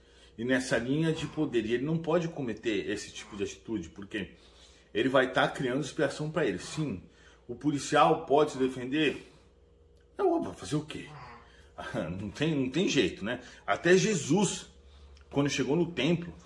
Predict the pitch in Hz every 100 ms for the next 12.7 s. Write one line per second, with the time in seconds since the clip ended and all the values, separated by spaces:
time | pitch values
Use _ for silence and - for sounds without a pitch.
0 | - - - - - - - - _ -
1 | 117 123 123 131 107 147 160 - 135 135
2 | 127 123 120 123 120 110 104 95 143 170
3 | - - 127 - 143 156 151 - - 98
4 | 110 123 156 - 143 143 147 - 107 139
5 | 139 147 151 - 135 123 95 80 73 -
6 | - - - - 117 139 135 131 139 135
7 | 127 - 113 107 113 - - - - -
8 | 147 139 170 170 143 - 127 127 165 349
9 | - 117 - 107 90 87 90 117 135 165
10 | 170 160 160 175 - 139 143 139 139 -
11 | - - 127 - 151 160 123 104 - 135
12 | 135 175 87 101 117 117